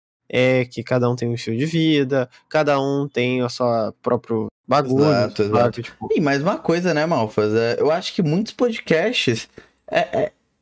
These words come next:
Speaker 2: eles, é legal você fazer um bagulho que você quer assistir, mas é também importante você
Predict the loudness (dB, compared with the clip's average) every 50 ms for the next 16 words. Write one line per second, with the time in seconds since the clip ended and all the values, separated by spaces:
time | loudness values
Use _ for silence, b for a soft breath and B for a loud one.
0 | _ _ _ _ _ -4 0 0 2 2 2 0 0 -2 -4 -2 0 2 2 2
1 | 2 2 2 2 2 2 0 0 -2 2 2 2 2 2 2 2 2 2 2 2
2 | 0 0 -2 -2 -2 2 2 2 2 2 2 0 0 0 2 2 0 0 0 -2
3 | -4 -2 -2 -2 0 0 0 2 2 2 2 2 2 2 2 0 0 0 0 0
4 | 2 0 0 -2 -2 -2 -2 -2 0 0 0 0 0 -2 0 -2 -2 0 0 0
5 | 2 2 0 0